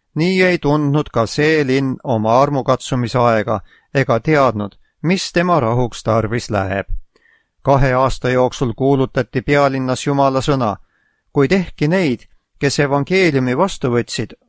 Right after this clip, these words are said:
oli palju, heitis suurem osa selle siiski ära. Francis oli salliv ainult nii kaua,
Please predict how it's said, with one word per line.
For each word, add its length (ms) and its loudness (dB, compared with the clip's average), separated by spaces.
oli 200 -2
palju, 420 0
heitis 400 0
suurem 380 2
osa 260 0
selle 300 -2
siiski 340 -4
ära. 240 0
Francis 640 -2
oli 220 -2
salliv 640 -2
ainult 500 -4
nii 180 -6
kaua, 460 0